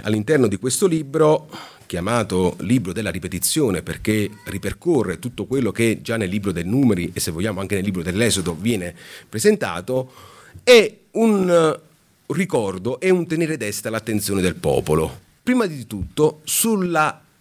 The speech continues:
importanza fondamentale di capirci bene e di capir bene che cosa? Che la differenza tra il popolo di Israele e gli altri popoli non sta in quello che è nel popolo in quanto tale etnia e come uomini,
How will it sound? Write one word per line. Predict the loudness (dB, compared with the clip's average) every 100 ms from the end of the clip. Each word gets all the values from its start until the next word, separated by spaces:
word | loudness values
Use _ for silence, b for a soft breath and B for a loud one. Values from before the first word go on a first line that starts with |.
| -2
importanza | 2 2 0 2 2 2
fondamentale | 2 4 4 2 0 -2 -2
di | -2
capirci | -2 -4 -6 -6 -6
bene | -4 -2 -2 -6 -8 -2
e | -2
di |
capir | 0 -2 -6
bene | -6 -6 -6 -8 -12 -16 B B
che | 0 2
cosa? | 0 0 -4 -10 B B -2
Che | 0
la | 2
differenza | 0 -2 -2 -2 -2 -2 -2 -2 -4 _ _ -4
tra | -2
il | -2
popolo | -2 -2 0
di | -2
Israele | -2 0 0 0
e | -2
gli | -4
altri | -2 -2
popoli | -2 -4 -2 -4 -4 B B
non | 0 0
sta | 0 -6
in | -6 -4
quello | 0 0
che | 0 -2
è |
nel | 0 -2
popolo | -4 -4 -4 -6
in | -4
quanto | -4 -4 -6
tale | -6 -4
etnia | -6 -6 0 4 4 4 0 -2
e | -2
come | 2 2 2 0
uomini, | 2 4 4 4 4